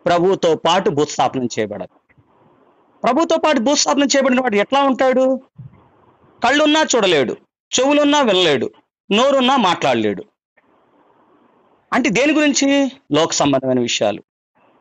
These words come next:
గతంలో ఉన్న లోక సంబంధమైన విషయాల్లో మనం ఉంటే కోపాగ్నం అయిపోతాం, మండిపోతా ఉంటాం, కోపాలు వచ్చేస్తా ఉంటాయి, భావోద్రేకాల్లో ఉంటాం. ఒక్క మాట అంటే సార్ మనం వంద మాటలు అంటాం.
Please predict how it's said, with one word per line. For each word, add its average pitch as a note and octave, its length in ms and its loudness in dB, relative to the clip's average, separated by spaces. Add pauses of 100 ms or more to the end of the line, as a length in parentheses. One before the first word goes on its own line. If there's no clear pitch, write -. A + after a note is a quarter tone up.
(720)
గతంలో E4 300 2
ఉన్న D#4 180 2
లోక C#4 220 2
సంబంధమైన C4+ 480 2
విషయాల్లో B3 440 0
మనం G#3+ 200 0
ఉంటే A3 280 0
కోపాగ్నం C4 580 0
అయిపోతాం, D3 560 -2 (220)
మండిపోతా G3 600 0
ఉంటాం, B2+ 240 -2 (800)
కోపాలు C#4+ 320 0
వచ్చేస్తా D#3+ 420 -2
ఉంటాయి, B2 260 -2
భావోద్రేకాల్లో G#3 680 0
ఉంటాం. C#3 300 -2 (480)
ఒక్క G#3+ 160 -2
మాట B3+ 260 0
అంటే C4+ 200 0
సార్ A#3 200 0
మనం F3+ 200 2
వంద E3+ 160 2
మాటలు F#3+ 320 0
అంటాం. A#2+ 240 -4